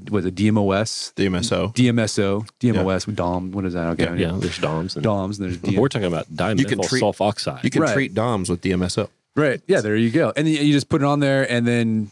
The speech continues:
Speaker 1: you know, you'll feel a little bit better. It's still, but you can still do your workout.
Speaker 2: Still train.
Speaker 1: You can still train.
Speaker 2: That's the thing.
Speaker 1: And that's
Speaker 2: You
Speaker 1: the
Speaker 2: always,
Speaker 1: thing.
Speaker 2: that's
Speaker 1: That
Speaker 2: the difference between training and exercise.
Speaker 1: And that's the thing,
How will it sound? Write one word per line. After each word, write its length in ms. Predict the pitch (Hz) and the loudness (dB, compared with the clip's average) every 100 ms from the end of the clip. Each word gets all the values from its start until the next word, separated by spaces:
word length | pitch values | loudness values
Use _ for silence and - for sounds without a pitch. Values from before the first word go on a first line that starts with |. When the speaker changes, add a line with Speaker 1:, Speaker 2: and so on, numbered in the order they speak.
| - | -2
Speaker 1:
you 80 | 117 | 0
know, 140 | 101 | 0
you'll 160 | 104 113 | 0 0
feel 180 | - | 2
a 60 | 135 | 2
little 120 | 131 123 | 4 4
bit 140 | 110 | 2
better. 260 | 117 117 120 | 2 2 0
It's 80 | |
still, 240 | - 123 117 | 0 0 0
but 160 | 113 | 0
you 100 | 113 | 0
can 120 | 113 101 | -2 -2
still 200 | - 117 | 0 0
do 140 | 101 | 0
your 140 | 98 | 0
workout. 340 | 92 95 92 85 82 | 2 2 0 -2 0
Speaker 2:
Still 120 | 107 | 0
train. 340 | 104 127 113 85 | 0 0 -2 -4
Speaker 1:
You 80 | - | -8
can 60 | 95 | -6
still 220 | - 113 | 0 -2
train. 440 | 104 117 110 90 - | 0 0 0 -2 -8
Speaker 2:
That's 120 | 98 | -8
the 60 | 101 | -4
thing. 220 | 107 - | -4 -2
Speaker 1:
And 60 | 127 | -2
that's 120 | 147 | 0
Speaker 2:
You 60 | 98 | 0
Speaker 1:
the 40 | |
Speaker 2:
always, 140 | 104 151 | 0 0
Speaker 1:
thing. 80 | |
Speaker 2:
that's 100 | 107 135 | 2 0
Speaker 1:
That 140 | 151 | 0
Speaker 2:
the 40 | 135 | -2
difference 220 | - 120 | -2 -4
between 200 | 131 127 | -2 -2
training 320 | - 90 92 | -2 -2 0
and 100 | 107 | 0
exercise. 420 | 143 - 95 117 | -2 -4 -8 -4
Speaker 1:
And 100 | 127 | 0
that's 220 | 127 135 - | 2 0 0
the 100 | 135 | 0
thing, 140 | 123 | 0